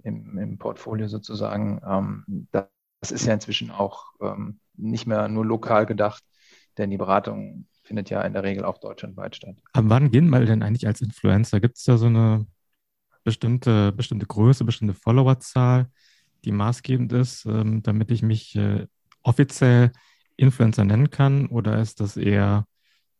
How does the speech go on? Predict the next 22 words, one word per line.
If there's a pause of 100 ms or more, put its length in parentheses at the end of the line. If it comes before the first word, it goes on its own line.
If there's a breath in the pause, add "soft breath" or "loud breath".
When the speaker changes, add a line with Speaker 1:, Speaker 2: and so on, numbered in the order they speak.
(200)
Speaker 2:
so
ein
vager
Begriff
und,
ähm,
ein
Begriff,
der
durch (300)
die
Rechtsprechung
beispielsweise (500 soft breath)
auch
noch
nicht
so
konkretisiert
ist? (160)
Speaker 1:
Also
der
Begriff